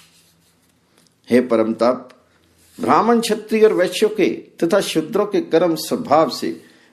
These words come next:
उत्पन्न गुणों के द्वारा विभक्त किए गए हैं।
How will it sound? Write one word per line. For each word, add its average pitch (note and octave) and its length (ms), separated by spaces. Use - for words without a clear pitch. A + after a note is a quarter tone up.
उत्पन्न F#3+ 520
गुणों E3+ 240
के G3 160
द्वारा B2 680
विभक्त G2 560
किए F#2+ 280
गए A#2+ 200
हैं। E2 280